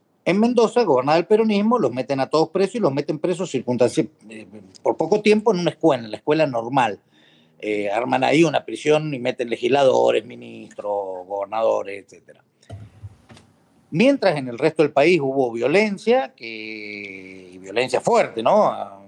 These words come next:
inclusive fusilamientos, en Mendoza los presos de, del gobierno militar le daban de comer la ranchada de los soldados.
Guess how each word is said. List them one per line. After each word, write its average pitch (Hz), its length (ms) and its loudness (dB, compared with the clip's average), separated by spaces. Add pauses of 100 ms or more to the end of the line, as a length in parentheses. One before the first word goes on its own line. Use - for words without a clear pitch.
inclusive 113 360 -8
fusilamientos, 190 760 -2 (720)
en 247 180 4
Mendoza 254 520 4
los 185 240 2
presos 214 560 0 (360)
de, 98 840 -10
del 95 200 -12
gobierno 131 360 2
militar 185 500 4 (1200)
le 147 160 4
daban 208 260 4
de 202 100 -2
comer 156 260 0
la 220 140 2
ranchada 135 480 0
de 165 60 4
los 127 140 -6
soldados. 135 480 -2